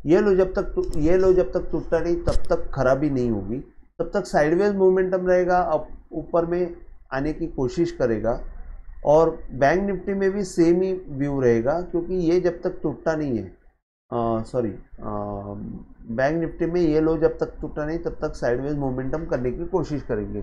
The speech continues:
तो आप देखिए यहाँ पे भी, बैंक nifty में भी कैसे यहाँ पे, अ, upward angle में जाके रुक गई।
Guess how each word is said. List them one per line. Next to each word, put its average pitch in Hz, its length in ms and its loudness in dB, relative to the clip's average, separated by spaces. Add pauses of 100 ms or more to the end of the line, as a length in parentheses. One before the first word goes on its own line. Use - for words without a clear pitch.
(760)
तो 208 340 8 (160)
आप 175 180 4
देखिए 175 400 6
यहाँ 175 300 6
पे 196 160 2
भी, 196 240 6
बैंक 165 340 2
nifty 175 300 -4
में 175 200 -4
भी 180 80 -4
कैसे 165 400 -2
यहाँ 139 320 0
पे, 147 240 0
अ, - 580 -8 (580)
upward 151 340 2
angle 143 240 0
में 143 200 -2
जाके 139 360 0 (960)
रुक 165 160 2
गई। 117 180 4